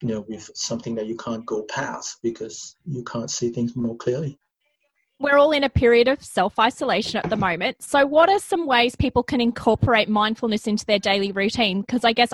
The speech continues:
Speaker 2: I have noticed, even just myself and talking to other people, is that we are working on the computer for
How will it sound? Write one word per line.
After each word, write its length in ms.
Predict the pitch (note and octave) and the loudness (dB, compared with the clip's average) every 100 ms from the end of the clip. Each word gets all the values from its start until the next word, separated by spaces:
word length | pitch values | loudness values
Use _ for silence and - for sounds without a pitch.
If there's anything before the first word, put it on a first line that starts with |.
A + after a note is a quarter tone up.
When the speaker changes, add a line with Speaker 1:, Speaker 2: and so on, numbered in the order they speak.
| - | 4
Speaker 2:
I 160 | B3+ | 4
have 180 | D4+ B3+ | 4 2
noticed, 460 | G#3+ F#3+ G#3 - - | 2 0 0 -4 -6
even 320 | G#3+ G#3 G3+ | -2 0 -2
just 180 | G3+ - | -2 -2
myself 460 | F#3 - G#3 C#4+ | -4 4 4 4
and 160 | G#3+ G3+ | 2 0
talking 340 | A3+ G#3 A#3 A3 | 2 2 2 0
to 280 | A#3+ G3+ G3 - - - | 0 0 -2 -6 -20 -2
other 220 | G#3 G#3+ | 0 2
people, 420 | - A#3 A#3 F#3+ | 2 2 2 0
is 120 | G#3 | 0
that 180 | G#3 G3 - - _ _ | 0 -2 -2 -16 _ _
we 380 | A#3+ A#3 A#3 A3+ - - | 2 4 6 4 2 0
are 180 | G#3+ G#3+ _ _ | 0 0 _ _
working 640 | B3+ C4+ - D#4 D4+ E4+ - | 4 4 4 -2 -2 -4 0
on 100 | A#3+ | 0
the 80 | A#3 | 0
computer 800 | C4+ A#3 A#3+ A#3 F#3+ G3 G3 - _ | -2 -4 -2 0 2 0 -4 -12 _
for 200 | - A3 | 0 0